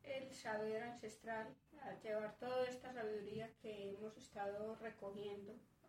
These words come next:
y recordando a otros caminos, a otros lugares, a otros territorios.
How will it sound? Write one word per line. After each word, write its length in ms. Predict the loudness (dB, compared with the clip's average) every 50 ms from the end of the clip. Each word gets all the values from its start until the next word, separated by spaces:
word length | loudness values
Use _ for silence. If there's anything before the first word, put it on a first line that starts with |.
| -12
y 120 | -10 -8 -6
recordando 880 | -2 0 0 0 -2 -2 -4 -4 -4 -2 -2 -2 -2 -2 -4 -6 -8 -10 -12 -4 0
a 160 | 2 2 4
otros 280 | 2 0 -2 -8 -10
caminos, 600 | -6 -4 -4 -2 -2 -2 -4 -4 -6 -6 -6 -2
a 80 | -2 -2
otros 260 | -2 -2 -4 -6 -4 -4
lugares, 440 | -4 -2 0 0 0 0 -2 -2 -4
a 40 | -4
otros 200 | -4 -6 -8 -2
territorios. 560 | -2 -2 0 -2 -4 -4 -2 -2 0 0 -2